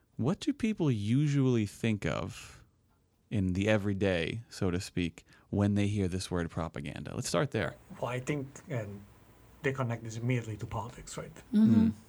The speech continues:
Speaker 3: Absolutely.
Speaker 2: There's poli-, what, what we, I think we fail to realize that we specify, I mean, you usually need to specify if we're talking about this thing seriously, that's political propaganda,
Speaker 1: Mm.
Speaker 2: which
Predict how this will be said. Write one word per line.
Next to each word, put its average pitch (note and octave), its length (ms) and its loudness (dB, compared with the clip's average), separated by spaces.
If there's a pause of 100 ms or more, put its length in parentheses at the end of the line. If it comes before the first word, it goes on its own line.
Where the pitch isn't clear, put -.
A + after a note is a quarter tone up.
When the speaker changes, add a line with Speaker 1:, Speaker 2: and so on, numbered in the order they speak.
Speaker 3:
Absolutely. E3 500 -4
Speaker 2:
There's A2+ 260 -4 (120)
poli-, D#3+ 300 2
what, E3+ 260 0 (500)
what C#3 360 0
we, C3 280 -2 (140)
I C3 140 -2
think C3 200 -4
we B2+ 100 -2
fail F#3+ 260 -2
to B2+ 220 -6
realize B2+ 400 -2
that A2+ 140 -6 (1300)
we D3 180 -2
specify, C3 680 -4
I - 60 -4
mean, A2 300 -4 (320)
you C#3+ 100 -2
usually C#3 360 0
need A#2+ 200 0
to A#2+ 80 -10
specify C3 460 -2
if G2 100 -6
we're A2+ 60 -4
talking A2+ 240 -2
about G#2 200 -6
this A2 140 -10
thing G#2+ 160 -4
seriously, C3 560 -4 (400)
that's A2+ 220 -4
political A#2+ 580 -2
propaganda, G2 760 -6 (160)
Speaker 1:
Mm. G2 300 4 (480)
Speaker 2:
which - 580 -8